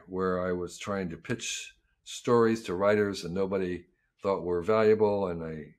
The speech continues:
kept trying and trying. And eventually I realized that those were the ones that I had to write because nobody else would do them. And they turned out to be my best ones. And so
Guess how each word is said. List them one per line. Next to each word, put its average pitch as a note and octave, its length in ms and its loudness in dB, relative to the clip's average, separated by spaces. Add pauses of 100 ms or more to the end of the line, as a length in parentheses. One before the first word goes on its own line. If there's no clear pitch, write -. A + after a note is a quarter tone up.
(140)
kept - 180 -8
trying G#2+ 400 0
and F#2 80 -6
trying. F#2+ 480 -2
And E2+ 180 -6
eventually F#2 420 -4
I F2 60 -2
realized F2+ 600 -2
that D#2 200 -10 (1200)
those A2 340 6
were G2 120 -2
the F#2+ 80 -2
ones F#2+ 220 -2
that - 160 -8
I G#2 120 4
had G2 200 -4
to F2+ 100 -2
write E2+ 380 -6
because D#2 240 -14
nobody F#2+ 440 -2
else F2+ 240 -6
would D#2+ 120 -12
do F#2+ 200 -4
them. E2 180 -6
And E2 140 -10
they F#2 100 -4
turned F#2+ 220 -6
out F2+ 120 -6
to - 80 -18
be F2 100 -6
my F2 140 -6
best G#2 340 -6
ones. D2+ 300 -12
And D#2+ 100 -20
so F2+ 300 -2